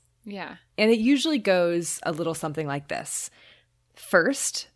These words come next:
Speaker 2: a bunch of people get sick and their symptoms are described and classified into one illness.
Speaker 1: Uh-huh.
Speaker 2: Second,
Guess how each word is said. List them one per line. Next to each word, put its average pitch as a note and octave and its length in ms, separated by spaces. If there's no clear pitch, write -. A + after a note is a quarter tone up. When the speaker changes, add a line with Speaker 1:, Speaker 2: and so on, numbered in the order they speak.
Speaker 2:
a F3+ 60
bunch E3+ 260
of A#3+ 100
people E3+ 380
get D#3+ 300
sick - 560
and D3+ 160
their D3 120
symptoms F#3 640
are D3+ 140
described D3+ 800
and D3 320
classified D#3 720
into D#3 320
one C#3+ 300
illness. - 640
Speaker 1:
Uh-huh. G3 380
Speaker 2:
Second, G3 600